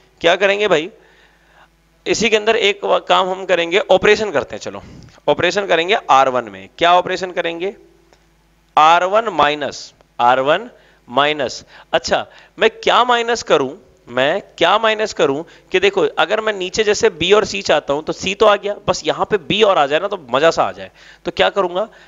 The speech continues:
बच्चों, एक काम करता हूं, आर वन में मैं माइनस कर देता हूं क्या, बी आर टू। क्यों? क्योंकि देखो, जब मैं B से multiply करूंगा, तो ये बनेगा एबी।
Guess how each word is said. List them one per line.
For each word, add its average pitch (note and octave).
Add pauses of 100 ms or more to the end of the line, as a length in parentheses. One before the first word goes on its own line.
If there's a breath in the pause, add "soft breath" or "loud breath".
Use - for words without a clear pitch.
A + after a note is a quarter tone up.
(120)
बच्चों, G3+
एक -
काम E3+
करता D3
हूं, F3+ (340 soft breath)
आर D#3
वन G#3
में A3
मैं A3+
माइनस E3+
कर F3
देता E3
हूं F3+
क्या, D3+ (360 soft breath)
बी E3 (160)
आर D3+
टू। C3+ (120)
क्यों? F#3
क्योंकि -
देखो, F3+
जब E3
मैं F#3+
B E3
से G#3+
multiply G#3+
करूंगा, E3+
तो G#3
ये F#3+
बनेगा D3+ (120)
एबी। D#3+